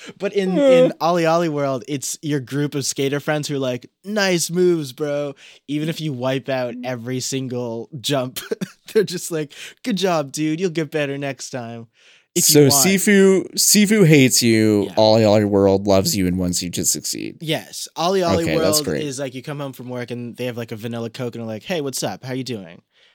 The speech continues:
Speaker 1: Um, do you wanna
Speaker 2: Wow, that
Speaker 1: skateboard?"
Speaker 2: sounds great.
Speaker 1: Yeah.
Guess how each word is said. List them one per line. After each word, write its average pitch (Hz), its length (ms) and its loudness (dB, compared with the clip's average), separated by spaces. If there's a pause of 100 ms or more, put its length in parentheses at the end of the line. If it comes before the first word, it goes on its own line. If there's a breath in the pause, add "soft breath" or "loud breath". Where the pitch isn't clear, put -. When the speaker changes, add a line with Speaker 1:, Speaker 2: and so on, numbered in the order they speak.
(160)
Speaker 1:
Um, 107 420 -8
do - 80 -8
you 131 80 -6
wanna 117 60 -8 (200)
Speaker 2:
Wow, 90 60 4
that 104 120 4
Speaker 1:
skateboard?" - 40 0
Speaker 2:
sounds 117 220 2
great. 87 520 0
Speaker 1:
Yeah. 139 280 -8